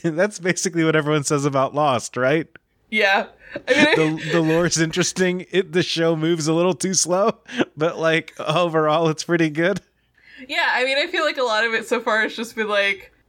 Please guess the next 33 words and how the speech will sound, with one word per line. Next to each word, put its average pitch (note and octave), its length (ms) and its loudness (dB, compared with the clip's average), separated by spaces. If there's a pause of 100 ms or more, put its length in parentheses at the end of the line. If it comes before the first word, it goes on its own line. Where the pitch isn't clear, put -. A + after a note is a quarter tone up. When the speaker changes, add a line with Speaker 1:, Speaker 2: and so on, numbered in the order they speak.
(220)
Speaker 2:
"Ooh, A#3 560 -2
the G3+ 140 0
Hanzo A3 520 0
Foundation A#3 680 -2
is A#3 240 -4
bad." G#3+ 960 0
And, - 540 -4
like, F#3+ 260 2
Speaker 1:
<laughs> - 0 -
Speaker 2:
I, E3+ 300 2
I, F#3 180 2 (120)
I'm G#3 80 -2
still G#3+ 240 -2
kind G3 180 2
of G#3+ 100 -2
waiting G3+ 300 2
for G3+ 180 -4
shit G3+ 240 -2
to G3 80 -4
hit G3 220 -6
the G3 60 -12
fan. G3+ 540 0 (360)
Speaker 1:
Yeah, B2+ 400 0
no, A#2+ 340 2
I'm D3 220 2
in, E3 240 -2
I'm C#3+ 160 0
in D#3+ 100 0
the D#3+ 80 -4
same D3 300 -2
boat G#2+ 220 0
with F#2+ 200 -8
you, E2+ 220 -4